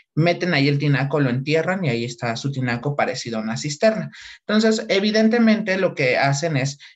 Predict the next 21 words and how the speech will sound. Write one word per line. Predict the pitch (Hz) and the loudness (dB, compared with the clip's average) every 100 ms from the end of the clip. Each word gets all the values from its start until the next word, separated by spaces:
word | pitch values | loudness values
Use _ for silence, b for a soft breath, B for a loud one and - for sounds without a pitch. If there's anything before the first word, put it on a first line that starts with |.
| _ | _
es | 147 170 | -2 -2
una | - 208 220 | 0 2 4
llave | 220 185 170 185 | 4 2 2 0
se | - 156 | 0 2
abre | 131 127 151 - | 2 2 0 0
y | 143 | -2
automáticamente | 131 143 139 139 143 135 131 139 135 | 0 2 2 2 0 0 2 2 2
va | 131 | 0
llenando | 131 131 127 127 127 131 - - | 0 0 0 0 2 2 0 -4
el, | 123 117 117 - | -2 -2 -2 0
el | 143 | 0
tinaco. | 151 160 170 175 143 B B B - | 0 0 -2 -2 -6 B B B -2
Pero | 196 196 | 0 2
si | 196 | 0
nosotros | 196 208 226 233 | -2 0 2 4
le | 226 | 2
ponemos | 220 147 151 160 170 170 - | 2 0 2 2 0 -2 -10
más | 156 165 165 | -2 0 2
de | 175 | 0
una | 175 165 | 0 0
llave, | 147 135 151 | 2 2 0